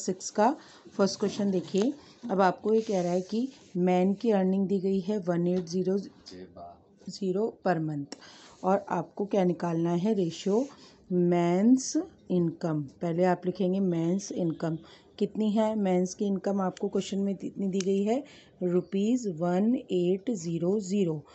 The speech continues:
और, और वाइफ की इनकम आपकी कितनी है, wife's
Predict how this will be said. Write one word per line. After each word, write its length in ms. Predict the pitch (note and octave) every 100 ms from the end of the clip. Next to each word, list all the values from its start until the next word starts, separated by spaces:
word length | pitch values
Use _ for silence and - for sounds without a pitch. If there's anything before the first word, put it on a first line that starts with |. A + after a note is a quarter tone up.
| - - -
और, 320 | F#3 G#3 D4+ - _ _ _ _ _ _ _ - - _ F3+
और 140 | F3 D3+ F3
वाइफ 320 | E3 F#3 -
की 120 | - A3+
इनकम 360 | G#3 G3+ G#3
आपकी 340 | F#3+ F3 - G3
कितनी 380 | G3 - F#3+
है, 200 | G3 A3+ E4 - - _ -
wife's 760 | D#3+ E3+ E3+ F#3 A#3 - -